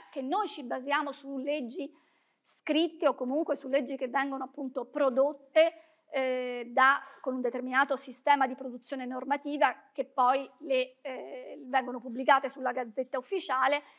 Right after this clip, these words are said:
e sono dei testi scritti dove noi andiamo a recuperare queste norme. Nel common law invece sono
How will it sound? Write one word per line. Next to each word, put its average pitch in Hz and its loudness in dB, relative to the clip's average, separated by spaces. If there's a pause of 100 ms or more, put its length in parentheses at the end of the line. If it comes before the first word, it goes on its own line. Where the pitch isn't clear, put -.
(140)
e 262 -2
sono 277 2
dei 269 0
testi 254 0
scritti - -8
dove 254 -2
noi 254 -6
andiamo 247 -6
a 240 -4
recuperare 269 4
queste 254 -10
norme. 247 -8 (440)
Nel 466 0
common 370 6
law 285 6
invece 320 0
sono 285 -4